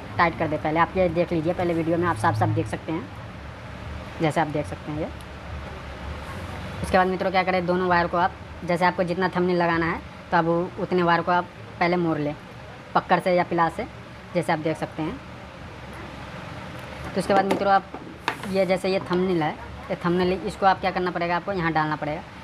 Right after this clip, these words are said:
जैसे आप देख सकते हैं ये। तो ये हमने थोड़ा छोटा काटा है, तो इसको और थोड़ा छील लेंगे, ये बात का आप ध्यान रखें थोड़ा सा। ये हाथ में रहेगा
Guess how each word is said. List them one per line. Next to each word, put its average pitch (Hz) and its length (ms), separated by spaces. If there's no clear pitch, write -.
जैसे 170 160
आप 160 60
देख 156 180
सकते 156 240
हैं 160 80
ये। 226 80
तो 180 60
ये 180 120
हमने 175 240
थोड़ा 180 200
छोटा 165 280
काटा 151 240
है, 151 60
तो 175 60
इसको 180 180
और 185 140
थोड़ा 160 200
छील 156 180
लेंगे, 147 280
ये 180 120
बात 165 220
का 185 80
आप 175 60
ध्यान 156 280
रखें 143 180
थोड़ा 147 220
सा। - 120
ये 170 80
हाथ 170 240
में 180 80
रहेगा 165 220